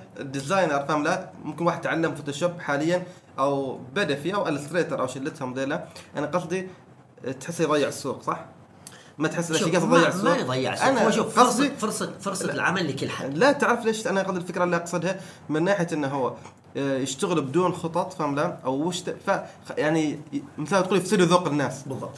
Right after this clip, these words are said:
Speaker 1: يعني خاصة أنت تقدم تنتشر بشكل كبير، كل حد يبي شعار بخمسة ريالات، بعشر
Speaker 2: شوف،
Speaker 1: ريالات.
Speaker 2: هو، هو يمكن يسوي لك يعني، يعني مثلًا أنا أسميه اللي هو يعني تلوث بصري،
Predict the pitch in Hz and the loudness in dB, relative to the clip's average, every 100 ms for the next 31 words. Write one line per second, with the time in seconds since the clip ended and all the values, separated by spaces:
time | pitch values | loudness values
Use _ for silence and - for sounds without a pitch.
0 | - 147 202 196 175 202 208 214 180 214 | -2 0 0 -2 -2 0 0 0 -2 -2
1 | 233 233 - 226 208 240 240 254 269 226 | 0 0 0 -2 0 0 0 2 4 2
2 | 220 214 - 202 196 196 196 190 156 185 | 2 0 0 -4 -2 0 0 0 0 0
3 | 170 165 156 185 185 185 202 180 185 175 | 2 4 4 2 2 2 0 0 -2 0
4 | 185 180 180 165 143 143 139 131 131 135 | 0 2 0 0 0 0 -4 -2 -2 -4
5 | 131 143 139 139 135 143 151 147 127 131 | -4 -6 -4 -2 -2 -2 -2 -2 -2 -2
6 | 127 123 120 110 120 104 110 131 147 139 | -2 0 2 0 -2 -4 -2 -2 0 -2
7 | 120 - 90 131 | -4 -4 -6 -8